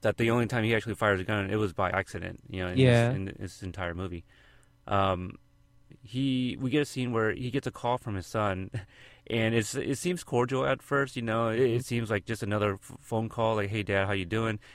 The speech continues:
Speaker 1: And then
Speaker 2: Mm-hmm.
Speaker 1: at the end, he's like, um, "Do you s-, still know that person who, uh, who, who can get the Lion season tickets?" <laughs> And then he does that face too, like, y-, y-, and you know the face where somebody,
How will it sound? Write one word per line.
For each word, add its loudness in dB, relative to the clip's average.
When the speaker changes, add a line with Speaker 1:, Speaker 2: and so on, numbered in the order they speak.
Speaker 1:
And -2
then 6
Speaker 2:
Mm-hmm. 6
Speaker 1:
at 2
the 2
end, 2
he's -2
like, 2
um, 0
"Do -14
you -10
s-, -16
still -8
know -4
that -6
person -6
who, -2
uh, -2
who, 0
who -6
can -4
get -4
the 2
Lion 0
season -6
tickets?" -8
<laughs> -4
And 4
then 6
he 4
does 4
that 2
face 0
too, 0
like, 2
y-, -6
y-, 0
and 2
you 2
know 2
the 0
face 2
where 2
somebody, 2